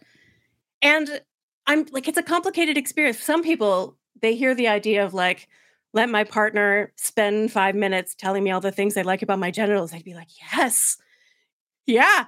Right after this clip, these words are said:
that'd be great." And other people would have really ambivalent feelings about it because they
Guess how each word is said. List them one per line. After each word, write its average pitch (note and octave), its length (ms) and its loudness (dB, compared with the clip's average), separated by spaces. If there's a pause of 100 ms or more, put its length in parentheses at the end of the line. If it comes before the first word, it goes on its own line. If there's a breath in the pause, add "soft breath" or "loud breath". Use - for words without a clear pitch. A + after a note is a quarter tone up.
that'd D4 160 2
be D#4+ 120 0
great." D4+ 300 2
And A#3 120 0
other C#4+ 180 0
people C#4+ 640 0 (1040 soft breath)
would D4+ 220 0
have D4 220 0 (200)
really C#4 420 2
ambivalent C4 640 0
feelings D#4+ 400 -2
about F#3+ 280 0
it G#3 100 -2
because G#3 360 -8
they A#3 400 0